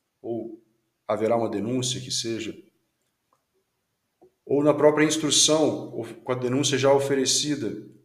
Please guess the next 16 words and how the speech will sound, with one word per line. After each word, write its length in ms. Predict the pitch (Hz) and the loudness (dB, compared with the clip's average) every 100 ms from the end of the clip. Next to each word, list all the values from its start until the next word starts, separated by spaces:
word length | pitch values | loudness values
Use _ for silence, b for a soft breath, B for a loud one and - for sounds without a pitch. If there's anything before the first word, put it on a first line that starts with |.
| _ | _
de 140 | - 131 | -4 -4
acordo 360 | 131 151 160 156 | 0 0 -2 -2
com 100 | 156 | -4
o 40 | |
que 120 | 156 | -4
tem 260 | 151 151 156 | -4 -2 0
ali, 320 | 139 127 131 | 0 -2 0
as 160 | 123 120 | 0 0
provas 400 | - 143 143 135 | 2 2 4 2
elas 220 | 135 135 | 0 0
caminham 360 | 131 143 139 127 | -2 -2 -2 -4
todas 360 | 151 160 131 | -4 -2 -2
para 280 | - 135 131 | -2 -2 -2
o 80 | 123 | -2
mesmo 300 | 135 143 131 | -2 -2 -2
sentido, 760 | - 120 113 - 156 131 98 | -4 -4 -6 -6 -6 -6 -8